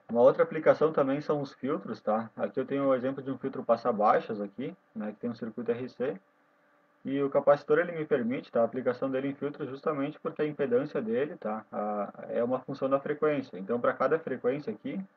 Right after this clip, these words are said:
ah, eu vou ter sempre aqui um divisor de tensão, onde eu tenho essa impedância do capacitor e essa resistência do resistor que não varia com a frequência, ela é fixa.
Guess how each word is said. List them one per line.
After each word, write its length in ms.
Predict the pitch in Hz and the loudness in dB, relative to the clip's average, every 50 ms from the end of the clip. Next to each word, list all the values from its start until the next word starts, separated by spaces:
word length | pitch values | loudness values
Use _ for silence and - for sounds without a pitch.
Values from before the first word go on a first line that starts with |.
| _ _ _ _ _ _ _ _ _ _ _ _ _ - | _ _ _ _ _ _ _ _ _ _ _ _ _ 0
ah, 40 | 120 | 2
eu 360 | 123 123 123 123 120 120 123 | 4 6 6 6 6 4 4
vou 140 | 120 127 131 | 2 2 0
ter 120 | 143 139 | 0 0
sempre 280 | 139 - 143 147 151 127 | 0 -2 -2 0 -2 -2
aqui 120 | - - | -2 -2
um 40 | 151 | -4
divisor 320 | 139 135 127 123 117 123 127 | -4 -6 -6 -4 -4 -4 -4
de 120 | 127 127 | -4 -4
tensão, 460 | - 123 123 120 - - 143 165 180 | -4 -4 -4 -2 0 2 2 2 2
onde 80 | 156 117 | 0 -4
eu 60 | 110 | -6
tenho 200 | 107 127 127 120 | -4 -4 -2 0
essa 200 | 113 113 - - | 0 0 -2 -4
impedância 400 | 123 - 120 117 120 120 117 127 | -6 -4 -2 0 0 -2 -2 -6
do 80 | 123 117 | -8 -6
capacitor 640 | 123 123 117 123 123 120 - - 127 135 151 156 | -4 -2 0 0 0 -2 -4 -4 0 0 0 2
e 40 | 160 | 0
essa 220 | 151 151 151 - | 0 -2 -2 -6
resistência 480 | 139 139 143 135 - - 131 135 135 - | -8 -8 -8 -8 -6 -6 -6 -6 -6 -6
do 80 | 139 135 | -8 -6
resistor 520 | 135 139 131 123 - - 127 131 143 151 | -6 -6 -8 -8 -4 0 0 0 0 -2
que 100 | - 147 | -4 -8
não 180 | 143 139 143 135 | -6 -6 -2 2
varia 380 | 143 139 131 120 127 139 147 | 4 4 4 2 0 -4 -4
com 120 | 151 - 147 | -4 -4 -6
a 60 | 139 | -4
frequência, 520 | - 151 147 143 - 143 139 123 107 - 101 | -4 -6 -6 -2 -2 0 0 -2 -4 -2 -2
ela 140 | 95 101 | 0 0
é 60 | 107 113 | 0 0
fixa. 500 | - - 135 131 120 - - - 98 | -2 -6 -6 -6 -6 -10 -14 -16 -18